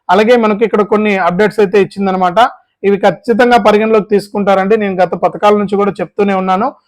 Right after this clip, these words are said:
ముఖ్యంగా ఇక్కడ ప్రభుత్వం ఏం చెప్తుందంటే దరఖాస్తుదారుడు మనకు ఏదైతే, ఆ, కుటుంబ సభ్యులు ప్రభుత్వ ఉద్యోగి కానీ పెన్షనర్ కానీ ఏదైతే ఉండకూడదు.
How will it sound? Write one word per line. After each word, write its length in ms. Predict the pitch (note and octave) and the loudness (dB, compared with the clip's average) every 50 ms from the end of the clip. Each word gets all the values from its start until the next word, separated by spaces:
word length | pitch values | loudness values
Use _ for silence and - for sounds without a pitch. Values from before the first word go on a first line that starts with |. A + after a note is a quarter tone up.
| _ _ _ - | _ _ _ -8
ముఖ్యంగా 280 | F#3+ E3 A#3+ A#3 A#3+ | -4 0 2 2 4
ఇక్కడ 260 | A#3 G3+ A#3+ G#3+ G3+ G3 | 2 2 2 0 0 0
ప్రభుత్వం 400 | F#3+ F#3 G#3+ G3 G#3+ A3+ G#3+ G#3 | 0 2 2 0 0 0 0 0
ఏం 80 | G#3 | -2
చెప్తుందంటే 720 | G3 A3+ G3+ F3+ - G#3+ G3+ G3 F#3+ F#3 A3 G#3 F#3 F3 F3+ - _ _ _ _ - | 0 -2 -4 -4 -4 -4 -4 -2 -2 0 0 2 2 0 -2 -4 _ _ _ _ 0
దరఖాస్తుదారుడు 1040 | F3 F3+ F#3+ G3 A#3 A#3+ A3+ A3 - A#3 G#3+ A3 G#3+ G#3+ G#3+ A3 G#3 F#3 F#3 G3 - _ _ - | 2 2 2 4 4 2 2 2 0 0 2 2 2 4 4 2 2 2 0 -2 -4 _ _ -6
మనకు 560 | F#3+ G3 G3 F#3 G#3+ G3+ F#3 F3 F3+ F#3 - _ - | -4 -4 -2 0 0 2 2 2 0 0 -4 _ -2
ఏదైతే, 640 | F#3+ G3 G3+ G#3+ G#3 G#3 A#3 G#3 F#3+ F#3 F#3+ F#3+ - _ _ _ _ _ - | 0 2 4 4 4 2 2 2 2 2 0 -2 -6 _ _ _ _ _ -2
ఆ, 360 | G3 F#3+ F#3 F3+ F3 E3+ E3+ - | 2 4 4 4 4 2 2 0
కుటుంబ 260 | - G#3 F#3 A3 A3+ A3+ | -2 -2 0 0 0 0
సభ్యులు 340 | A3 A3+ G#3 F#3+ G#3+ G#3+ G3 | 2 2 2 2 2 2 2
ప్రభుత్వ 380 | F#3 F#3+ F#3 F#3+ G#3 F#3+ A3 | 2 0 0 0 2 2 2
ఉద్యోగి 340 | G#3 G3 F3 F3 G3+ G3 F#3 | 2 2 2 2 0 0 2
కానీ 200 | F#3+ F#3+ G#3 A3+ | 0 -2 -2 -2
పెన్షనర్ 480 | G#3 - F#3 F3+ - - G#3 G3+ G3 F#3+ | -4 -6 -6 -6 -6 -8 -8 -6 -4 -2
కానీ 220 | G3 F#3+ G3 G3 | -2 -2 -2 -2
ఏదైతే 240 | F#3+ F#3 F3+ F3 G3 | -2 -4 -4 -4 -4
ఉండకూడదు. 540 | F#3+ F#3 F3+ F3+ - G3 F3+ F#3+ A#3+ D4 | -4 -4 -6 -6 -6 -6 -4 0 -2 -2